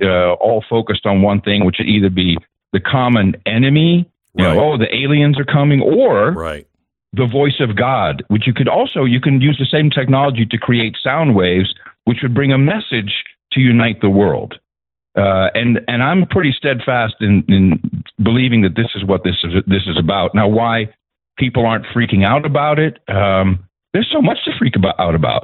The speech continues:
Speaker 1: <laughs>
Speaker 2: No, I know, I know, but
Speaker 1: People are obsessed with Target. <laughs>
Speaker 2: Yeah, <laughs> I know. But Target versus alien life that is here seems, uh, I would,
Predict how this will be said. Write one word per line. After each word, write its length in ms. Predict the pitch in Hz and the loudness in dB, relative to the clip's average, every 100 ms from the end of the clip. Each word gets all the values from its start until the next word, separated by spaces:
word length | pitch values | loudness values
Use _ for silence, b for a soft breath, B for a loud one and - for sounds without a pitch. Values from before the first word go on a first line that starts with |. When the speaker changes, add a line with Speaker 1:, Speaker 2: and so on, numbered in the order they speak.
| 165 | -2
Speaker 1:
<laughs> 100 | - | -2
Speaker 2:
No, 280 | 262 190 196 | 0 0 0
I 80 | 190 | 0
know, 380 | 202 190 98 | 0 0 0
I 120 | 101 160 | 0 -2
know, 280 | 190 131 98 | -2 -2 -2
but 140 | 160 | -4
Speaker 1:
People 200 | - 185 | -4 -2
are 80 | 165 | 0
obsessed 420 | - - 202 - | -2 -2 -6 -4
with 140 | 170 | -4
Target. 440 | 214 269 226 143 - 127 | -2 -2 -2 -2 -4 -2
<laughs> 80 | |
Speaker 2:
Yeah, 160 | 123 170 | -2 0
<laughs> 40 | 135 - | -2 0
I 360 | 247 - 294 277 | -2 -2 -4 -4
know. 600 | - 285 - - - - | -2 -4 -6 -14 -10 -4
But 300 | 185 240 - | -2 -2 -4
Target 640 | - 226 262 254 269 254 - | -2 0 0 2 0 0 -4
versus 800 | 165 180 226 - 220 208 - b b b b _ 180 | -4 0 0 0 0 0 -2 b b b b _ -4
alien 640 | 208 214 202 190 190 185 | -2 0 0 0 0 0
life 580 | 165 170 170 165 - - | 2 2 0 -4 -8 -4
that 220 | 147 135 | -2 0
is 240 | 123 104 | -2 -4
here 720 | - - - 196 123 82 78 - _ _ _ _ - | -8 -6 -2 0 0 -2 -6 -12 _ _ _ _ -8
seems, 1040 | - - - - 254 269 311 254 190 - - _ - | -4 -2 0 -2 0 0 2 2 0 -4 -8 _ -12
uh, 760 | 82 156 160 160 151 139 110 - 156 120 - _ | -6 -2 0 2 0 -2 -6 -6 -6 -6 -12 _
I 140 | 220 262 | -4 -2
would, 400 | 294 190 - | -2 -4 -10